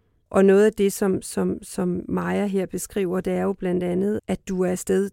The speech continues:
to og en halv time om ugen. Siger han konkret til dig, at, øh,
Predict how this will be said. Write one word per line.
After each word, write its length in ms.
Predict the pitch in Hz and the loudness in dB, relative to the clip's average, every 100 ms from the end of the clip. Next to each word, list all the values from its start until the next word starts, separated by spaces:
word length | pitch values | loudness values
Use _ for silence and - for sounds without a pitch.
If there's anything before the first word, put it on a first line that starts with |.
| - | -2
to 140 | 214 | 0
og 40 | 190 | 0
en 80 | |
halv 220 | 185 185 - | -2 -4 -6
time 360 | - 190 208 - | -8 -6 -6 -6
om 140 | 175 185 | -4 -2
ugen. 320 | 196 214 240 _ _ - - _ _ | 0 -2 -4 _ _ -20 -20 _ _
Siger 320 | - - 214 247 | -14 -4 0 2
han 160 | 247 | 0
konkret 540 | - 196 - 233 233 - | -4 -6 -4 -6 -6 -8
til 220 | - 196 | -4 -4
dig, 180 | 202 202 - | -4 -8 -10
at, 140 | 185 - 180 | -12 -10 -10
øh, 180 | 185 | -10